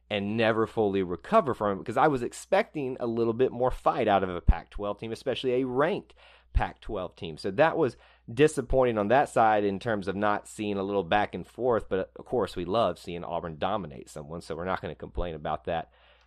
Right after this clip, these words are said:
in any way. I've already said the, the one disappointing thing I have is that we did let them get a little bit closer at the, uh, end of the first half there, but of course we extended that lead out. There was a lead of up to about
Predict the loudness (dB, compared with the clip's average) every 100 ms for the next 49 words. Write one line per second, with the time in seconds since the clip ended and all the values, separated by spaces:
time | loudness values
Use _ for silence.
0 | -8 -4 -2 -2 -2 2 4 4 4 2
1 | 4 2 0 -4 -4 -6 -14 -4 -2 0
2 | -2 -6 -20 _ _ -4 -2 0 -2 -4
3 | -4 -4 -6 -6 -2 -2 -2 -6 -6 -6
4 | -6 -6 -4 -6 -6 -8 -8 -6 -6 -8
5 | -10 -6 -4 -4 -8 -8 -10 _ _ _
6 | -16 -6 -6 -4 -4 -2 -2 -2 -6 _
7 | _ -2 2 4 2 0 -2 -2 -2 -4
8 | -4 -4 -6 -6 -10 -6 -6 -6 -8 -10
9 | -10 -6 -4 -4 -4 -4 -6 -4 -2 0
10 | 2 2 6 6 6 2 -4 -2 -4 -4
11 | -8 -10 _ _ _ _ -2 0 2 0
12 | -2 -2 -2 0 0